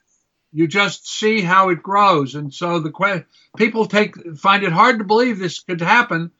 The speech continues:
This is how India got its independence. This is what Gandhi figured out and how he was able to get independence for India,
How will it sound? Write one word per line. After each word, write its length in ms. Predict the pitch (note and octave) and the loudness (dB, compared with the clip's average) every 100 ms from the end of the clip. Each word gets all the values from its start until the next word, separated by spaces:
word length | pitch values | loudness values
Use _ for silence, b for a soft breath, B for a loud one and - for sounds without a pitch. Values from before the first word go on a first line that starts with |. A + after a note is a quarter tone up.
| _ _ _ | _ _ _
This 260 | D3+ G#3+ A3 | 0 0 0
is 160 | A3+ E3+ | -6 2
how 260 | G3 A3 | 2 2
India 640 | G3+ A3+ G3+ F3 E3+ E3+ - _ _ - | 0 -2 2 2 2 -2 -8 _ _ 0
got 220 | F3 F3+ | 0 2
its 200 | F3 - | -2 -6
independence. 760 | F#3 E3+ D3+ F#3 G3 D#3 A#2+ | -6 -4 -4 -4 -2 -4 -6
This 200 | - G3 | -10 -8
is 140 | G#3+ E3+ | -6 0
what 260 | F#3+ F3 | 0 0
Gandhi 500 | D3 F#3+ G3+ F#3 F3 | 4 4 4 2 -2
figured 460 | D#3+ G3 F3 F3 E3+ | -2 -6 -2 0 2
out 340 | F3 E3+ F3 _ _ _ _ _ | 4 4 2 _ _ _ _ _
and 140 | D3 D3+ | -10 -6
how 360 | D3+ F3+ F#3 | 0 4 4
he 140 | F3 F3+ | 2 2
was 220 | E3+ D3 | 0 2
able 320 | F3+ F3 F3 | 0 0 -2
to 120 | D#3+ | -4
get 380 | D3+ D#3 E3+ E3+ _ _ - | -2 2 2 0 _ _ -10
independence 720 | F#3 G3+ F3 F#3 F#3 F3+ E3 | -8 -4 -4 -2 -2 -4 -4
for 180 | - E3 | -4 -4
India, 560 | F3+ F#3 F3+ E3+ E3 | -2 4 6 6 4